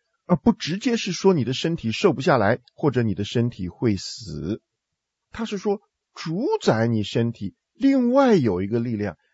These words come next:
那个力量与你里头的意愿相争，这个相争真是苦啊。听众朋友，你同意不同意这个说法呢？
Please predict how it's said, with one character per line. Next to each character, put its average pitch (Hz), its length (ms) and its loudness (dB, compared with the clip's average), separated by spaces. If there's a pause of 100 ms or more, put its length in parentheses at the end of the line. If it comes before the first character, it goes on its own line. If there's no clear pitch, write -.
(100)
那 277 380 4
个 240 120 -2
力 214 120 0
量 160 200 2 (180)
与 180 180 -4
你 202 140 0 (120)
里 143 360 -2
头 175 240 2
的 226 120 -2
意 247 240 -4
愿 185 280 2
相 226 520 0
争， 269 240 2 (580)
这 247 200 2
个 202 120 0
相 240 460 0
争 240 280 0 (580)
真 190 240 4
是 160 160 -2
苦 101 280 -6
啊。 76 160 -8 (440)
听 247 180 -2
众 233 160 6
朋 190 120 4
友， 190 120 4
你 151 200 -2
同 165 240 -2
意 202 80 -2
不 175 100 -4
同 143 220 -4
意 143 60 -2
这 135 100 -6
个 123 80 -4
说 135 260 -2
法 110 160 -4
呢？ 87 140 -8